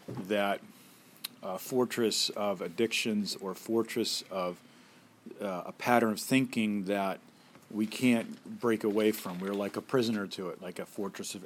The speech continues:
anger or a fortress of depression or a fortress of, of, um, victimhood or just a fortress of whatever, what-, whatever we can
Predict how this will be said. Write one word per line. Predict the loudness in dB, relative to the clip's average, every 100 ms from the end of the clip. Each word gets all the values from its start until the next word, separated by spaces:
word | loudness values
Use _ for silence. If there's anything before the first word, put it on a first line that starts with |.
| -6
anger | -2 -2 -2 -4
or | -6 -6
a | -8
fortress | -6 -8 -8 -10
of | -10 -12
depression | -10 -6 -4 -4 -8 -10
or | -10
a | -10
fortress | -6 -6 -4 -6 -6
of, | -4 -4 -6 -18 -20 -20 -20 -20 -20 -20 -20 -4
of, | -2 0 -2 -4 -6
um, | -2 -2 -2 -6 -12 -20 -20 -20 _ -2
victimhood | 0 2 0 0 -2 -8 -8 -2 -2 -2 -4
or | -4 -4
just | -4 -6 -6
a |
fortress | -4 -2 -2 -4 -6 -6
of | 0
whatever, | 4 6 6 4 -2 -4 -6 4
what-, | 6 8
whatever | 10 10 10
we | 6 4
can | 4 2